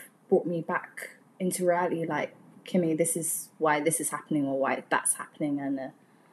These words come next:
you know, it's a blessing in disguise sort of attitude. So, yeah, she's probably been the one that's kind of pulled me out of the surface, to be honest, and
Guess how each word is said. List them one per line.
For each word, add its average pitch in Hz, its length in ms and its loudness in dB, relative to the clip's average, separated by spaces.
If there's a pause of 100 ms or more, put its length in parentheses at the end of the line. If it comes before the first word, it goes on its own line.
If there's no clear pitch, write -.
(300)
you 175 80 4
know, 147 80 4
it's 139 100 0
a - 60 0
blessing 170 420 4
in 151 180 4
disguise 147 1040 2 (400)
sort 147 440 2
of - 80 -14 (180)
attitude. 147 640 0
So, 151 280 0
yeah, 175 320 2
she's 196 300 4
probably 175 360 0
been 156 200 0
the 151 80 4
one 151 220 2
that's - 160 -4
kind 156 260 0
of 139 220 -4 (500)
pulled 170 220 4
me 160 100 4
out 117 120 -6
of - 60 -10
the - 80 -10
surface, 185 500 -2
to - 100 -10
be 135 120 0
honest, - 520 -4
and 156 360 2